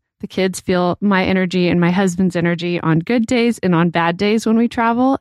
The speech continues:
And it is a game changer either way.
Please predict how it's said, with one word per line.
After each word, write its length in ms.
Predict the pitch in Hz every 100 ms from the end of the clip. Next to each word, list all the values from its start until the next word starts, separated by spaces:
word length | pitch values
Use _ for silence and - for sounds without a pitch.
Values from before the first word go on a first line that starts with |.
| -
And 420 | 202 180 180 185 -
it 260 | 196 214 -
is 420 | 202 196 190 - _ -
a 120 | 185
game 360 | 170 180 165
changer 460 | 160 - 165 156 - -
either 260 | 185 156
way. 300 | 151 - -